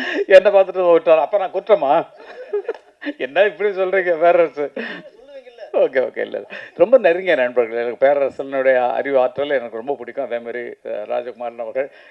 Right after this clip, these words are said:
எல்லாருமே, எல்லார் பற்றியும் சொல்றது இருந்தா அவரோட அருமை சொல்ல அரவிந்த் ராஜ் அவர்கள், இவங்க ரொம்ப, ரொம்ப திக்கஸ்ட் ஃப்ரெண்ட், நிறைய சாதனைகளை உருவாக்கியவர்கள் இவங்கெல்லாம். அந்த மாதிரி ஒரு ஆட்கள். இ-, அது அந்த டைம், அந்த நேர காலம் முடிஞ்சது. இப்ப நான் கூட தான் கோழி கூவுதுன்னு படம் எடுத்தேன், கோழி கூவுதுன்னு படம் எடுத்தேன்,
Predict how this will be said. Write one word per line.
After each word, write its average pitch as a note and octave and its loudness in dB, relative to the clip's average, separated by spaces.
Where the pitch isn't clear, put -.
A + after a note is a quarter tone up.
எல்லாருமே, F#3 4
எல்லார் C#3+ 0
பற்றியும் D3+ -10
சொல்றது C#3 -4
இருந்தா D3 -2
அவரோட C#3 0
அருமை C3 -4
சொல்ல B2 -6
அரவிந்த் C3 -8
ராஜ் A2+ -8
அவர்கள், A2+ -8
இவங்க D3+ 0
ரொம்ப, D4 2
ரொம்ப G#3 2
திக்கஸ்ட் G3+ -4
ஃப்ரெண்ட், F#3 -6
நிறைய A3 0
சாதனைகளை G#3 -2
உருவாக்கியவர்கள் D#3+ 0
இவங்கெல்லாம். A2+ -6
அந்த A2 -8
மாதிரி C3 0
ஒரு A#2 -2
ஆட்கள். A#2 -2
இ-, A#3 -6
அது A#3 -6
அந்த B3 -2
டைம், D4 0
அந்த C#3+ -6
நேர F3 4
காலம் E3+ 0
முடிஞ்சது. D#3+ -6
இப்ப B2+ -2
நான் C#3+ 0
கூட C#3+ -2
தான் C4+ -4
கோழி D#3 0
கூவுதுன்னு C3 -8
படம் D3 0
எடுத்தேன், D3 -4
கோழி D3 0
கூவுதுன்னு D3 -10
படம் C3+ 0
எடுத்தேன், F3 -2